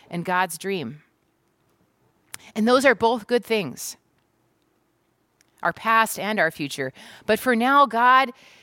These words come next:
will not let us forget that we are called right now and right here. And that's where God shows up. Jesus doesn't say, "I was,"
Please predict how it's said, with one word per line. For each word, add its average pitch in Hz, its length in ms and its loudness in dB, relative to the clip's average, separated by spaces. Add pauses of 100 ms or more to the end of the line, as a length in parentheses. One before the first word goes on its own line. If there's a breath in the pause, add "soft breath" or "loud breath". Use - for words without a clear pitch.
(120 soft breath)
will 214 140 0
not 220 300 2
let 240 140 2
us - 160 -4
forget 214 380 -2
that 170 160 -2
we 190 180 -8 (140)
are 247 500 2 (320)
called 233 600 -2
right 214 200 0
now 233 380 -6 (220)
and 175 180 -6
right 208 240 -2
here. 175 380 -8 (960)
And 175 160 -8
that's 196 320 0
where 214 140 -2
God 196 260 -2
shows 202 300 -6
up. 214 200 -8 (2500)
Jesus 269 260 0
doesn't 233 220 2
say, 226 140 2
"I 190 120 4
was," 226 800 0